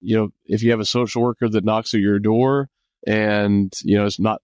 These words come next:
really about a homeschooling issue, it's about something else, which is normally why they're gonna be knocking. Any kind of your parental rights that may be challenging, any kind of false a-, allegation of abuse or neglect,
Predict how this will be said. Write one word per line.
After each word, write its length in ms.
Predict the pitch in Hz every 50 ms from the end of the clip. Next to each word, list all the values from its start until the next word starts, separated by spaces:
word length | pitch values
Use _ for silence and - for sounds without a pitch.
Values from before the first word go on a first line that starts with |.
| - 85
really 220 | 110 107 107 107 101
about 160 | 101 104 87
a 60 | -
homeschooling 600 | - - 127 156 147 - - 143 139 135 127 127
issue, 300 | 135 131 - - 139 160
it's 80 | 151 123
about 180 | 110 110 107 -
something 300 | - 120 117 110 85 80
else, 340 | 101 110 143 170 - -
which 140 | - 101 104
is 120 | 104 101 -
normally 260 | 104 113 117 113 107
why 200 | 104 110 110 110
they're 120 | 107 104
gonna 120 | 107 107 101
be 100 | 101 95
knocking. 420 | 104 110 135 143 - 101 101 110 - _ _ _ _ _ _ _ _ _ -
Any 160 | - 120 120
kind 140 | - 127 120
of 80 | 117 107
your 120 | 110 107
parental 300 | - - 113 110 - -
rights 320 | 104 110 110 110 110 - -
that 120 | 69 76
may 140 | 90 104 101
be 160 | 104 101 101
challenging, 640 | - - 110 113 117 113 117 113 110 113 113 110 110
any 120 | 104 104
kind 140 | - 113 104
of 80 | 98 -
false 340 | - - 107 107 107 -
a-, 140 | - 107 104 -
allegation 560 | - 113 110 104 104 107 107 110 107 - 101 101
of 60 | 101
abuse 360 | 101 104 110 113 101 - -
or 40 | 90
neglect, 500 | 85 69 - 110 120 120 120 - -